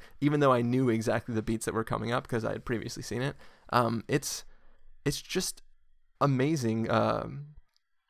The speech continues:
yeah, I, I, I don't, I don't know what more to say about it. It's gonna be a film that I will love forever, I think. Um, I mean, I can't be sure about that, but it's amazing. The second time watching it, still amazing. Not seeing it on a huge giant screen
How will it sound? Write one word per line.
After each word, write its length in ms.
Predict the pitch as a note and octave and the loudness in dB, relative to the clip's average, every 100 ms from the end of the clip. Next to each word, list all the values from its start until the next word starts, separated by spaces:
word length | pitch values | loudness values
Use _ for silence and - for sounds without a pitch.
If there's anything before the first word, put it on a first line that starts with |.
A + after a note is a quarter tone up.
| _ _ _ - _ _ _ - | _ _ _ -20 _ _ _ -4
yeah, 100 | D3+ | 2
I, 220 | D3 C3 | 2 2
I, 180 | - C3+ | 4 6
I 20 | |
don't, 240 | C#3 B2 - | 6 2 2
I 100 | B2 | 2
don't 100 | C3+ | 4
know 100 | B2 | 4
what 100 | A#2+ | 4
more 100 | A#2 | 2
to 20 | G#2+ | 2
say 140 | A#2+ | 2
about 220 | A2 G#2+ | 2 2
it. 60 | A#2 | 2
It's 220 | A#2 - | 0 -2
gonna 200 | - B2 | 0 0
be 120 | A#2+ | 2
a 40 | A2 | 0
film 320 | - B2+ A#2 | 2 0 2
that 280 | A2+ A#2 - - | 0 -2 -4 -12
I 460 | - A2 A2+ A2+ A#2 | -2 0 2 2 0
will 200 | - A2+ | 0 0
love 200 | A2+ A2+ | 0 -2
forever, 400 | B2 C3+ D3+ E3 | 2 4 4 2
I 60 | - | 2
think. 380 | D#3+ D#3 - - - - - | 0 -2 -6 -14 -20 -20 -4
Um, 540 | - A2 A2 G#2+ A2+ - | 2 4 2 0 -6 -4
I 60 | |
mean, 60 | A2+ | -2
I 40 | - | -2
can't 300 | A2+ - - | -4 -8 -8
be 200 | B2+ A#2+ _ _ _ | -8 -8 _ _ _
sure 300 | - C#3 C3 | -2 2 2
about 240 | A#2+ B2 C3+ | 2 0 2
that, 220 | C3 B2+ | 0 2
but 280 | A#2 A#2 - - - _ _ | 0 0 -4 -18 -20 _ _
it's 340 | C3 B2+ - - | 0 0 -2 -4
amazing. 400 | A#2+ B2+ B2 C3 | 2 4 6 4
The 80 | A2+ | 0
second 280 | - C3 B2+ | 2 0 2
time 200 | B2 A#2 | 0 2
watching 320 | A2+ G#2+ A#2+ | 2 0 -2
it, 180 | A#2 - | -4 -6
still 300 | - B2+ A#2+ | -2 2 4
amazing. 500 | A2+ A2 A2 A#2 A2 | 4 2 2 0 4
Not 240 | A2 - | 4 2
seeing 260 | - A#2+ A2+ | -2 0 0
it 100 | A2+ | 0
on 140 | A#2+ | 0
a 60 | A2 | -2
huge 360 | - B2 A#2 | -2 -2 -4
giant 320 | B2+ B2 A#2 - | -2 -2 -2 -4
screen 360 | - A#2 A#2 | -2 0 -2